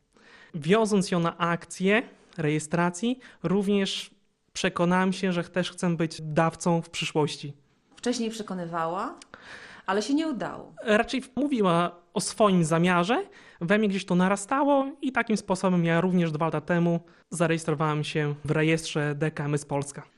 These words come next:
Speaker 2: I co? I po dwóch latach dostał pan telefon, że może być pan dawcą dla osoby chorej?
Speaker 1: Właśnie po okresie pierwszego roku otrzymałem telefon z Fundacji D K M S Polska,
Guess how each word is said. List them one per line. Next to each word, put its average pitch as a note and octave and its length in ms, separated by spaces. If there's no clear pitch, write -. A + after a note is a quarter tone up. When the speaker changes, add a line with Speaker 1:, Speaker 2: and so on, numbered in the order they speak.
Speaker 2:
I E4+ 80
co? F3 180
I F#3+ 80
po C4+ 140
dwóch A#3+ 240
latach F#3+ 580
dostał B3+ 320
pan B3+ 160
telefon, A3+ 600
że G3 480
może A3+ 380
być A#3 220
pan A3+ 220
dawcą G#3+ 440
dla D3+ 260
osoby D#3 320
chorej? D#3 420
Speaker 1:
Właśnie E3 260
po D#3+ 100
okresie D#3+ 420
pierwszego D#3 440
roku E3 200
otrzymałem D3+ 560
telefon F3 480
z - 100
Fundacji D3 480
D C#3 140
K D3+ 120
M C#3+ 120
S C#3 100
Polska, G3 520